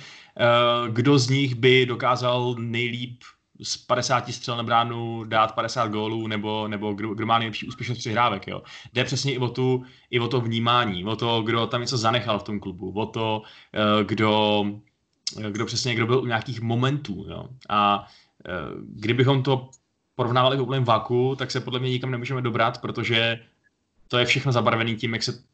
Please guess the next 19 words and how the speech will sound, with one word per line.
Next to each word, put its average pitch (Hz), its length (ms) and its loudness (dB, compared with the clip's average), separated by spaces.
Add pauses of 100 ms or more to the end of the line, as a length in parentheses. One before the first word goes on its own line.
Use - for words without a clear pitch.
(120)
vlastně - 220 -6
co 147 100 0
se 160 120 2
stalo, 123 400 2
ne, 123 260 2
ne 127 120 0
co 131 120 -4
se 127 100 -2
mohlo 117 220 0
stát, 117 400 2
ne, 117 360 0
eh, 107 540 -4
ne, 117 260 2
ne 117 220 2
s - 60 0
kým 117 200 -4
by, 120 220 2 (240)
víš - 120 0
co, 107 140 -2